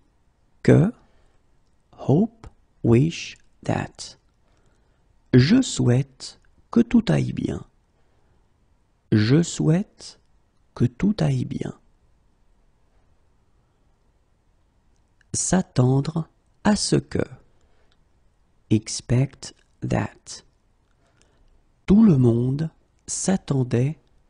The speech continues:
à ce qu'elle gagne la course. Tout le monde s'attendait à ce qu'elle gagne la course.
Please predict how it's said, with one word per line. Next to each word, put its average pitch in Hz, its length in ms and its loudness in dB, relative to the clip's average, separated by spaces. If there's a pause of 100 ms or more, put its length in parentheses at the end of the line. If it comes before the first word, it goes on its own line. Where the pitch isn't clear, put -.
(160)
à 113 100 -4
ce - 180 -6
qu'elle 107 360 -2
gagne 160 340 -2
la 175 140 -4
course. - 720 -12 (1120)
Tout 190 160 2
le 220 120 4
monde 151 540 -4 (640)
s'attendait 127 960 -6 (500)
à 143 320 -4
ce - 260 -10
qu'elle - 420 -6
gagne 135 500 -2 (300)
la 175 180 -6
course. - 720 -12